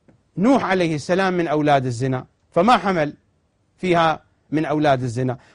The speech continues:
ولم يحمل فيها ولد الزنا، والناصب شر من ولد الزنا. يعني لو كان هناك ناصب ما حمله، لكنه حمل الكلب والخنزير. عن أبي بصير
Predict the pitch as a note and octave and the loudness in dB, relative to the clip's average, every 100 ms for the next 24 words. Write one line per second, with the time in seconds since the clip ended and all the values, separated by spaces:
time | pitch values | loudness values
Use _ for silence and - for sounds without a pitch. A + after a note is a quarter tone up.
0 | - E3 D4+ F4 F4 - B3 G3+ C#3 G3 | 2 6 8 8 6 6 0 0 0 2
1 | F3+ E3+ E3+ D#3+ D3+ C3+ C#3 D3 C#3 - | 6 6 6 4 0 -2 -2 -2 -2 -6
2 | _ _ C3 D3+ D#3 F#3 E3 D#3 C#3 C#3 | _ _ -2 0 2 0 -2 -6 -4 -4
3 | C#3 _ _ _ - F#3+ G#3 D#3+ C#3+ A#2+ | -6 _ _ _ 0 2 2 2 -2 -2
4 | - - B2 B2+ A2+ G2+ G#2 F#2 G2+ G2+ | -8 -8 -4 -2 -4 -6 -10 -12 -14 -14
5 | _ _ _ _ _ _ _ _ _ _ | _ _ _ _ _ _ _ _ _ _
6 | _ _ B2+ C3+ C#3 D3 F3+ D#3+ D3+ D#3 | _ _ -6 -2 0 0 0 -2 -2 -2
7 | C3+ D#3+ G3 G3 E3+ F3+ G3 E3 C#3+ B2 | -4 -2 -4 -4 -6 -4 -4 -4 -4 -4
8 | G#2 G2 - _ _ _ - B2+ D3+ C#3+ | -8 -12 -16 _ _ _ -8 -6 -4 -4
9 | B2+ C3 B2 - _ - E3+ D#3 C#3 A2+ | -4 -4 -8 -12 _ -6 -2 0 0 -2
10 | - D#3 D3+ D#3 B2 - A#2 G#2+ B2+ - | -4 -4 -2 -2 -2 -4 -6 -4 -6 -6
11 | _ _ _ _ _ _ _ _ _ _ | _ _ _ _ _ _ _ _ _ _
12 | _ _ _ _ _ _ _ _ - E3+ | _ _ _ _ _ _ _ _ -4 -2
13 | A3+ A#3+ A3 G3 - C4 G3+ B2 | 0 0 2 0 2 2 2 0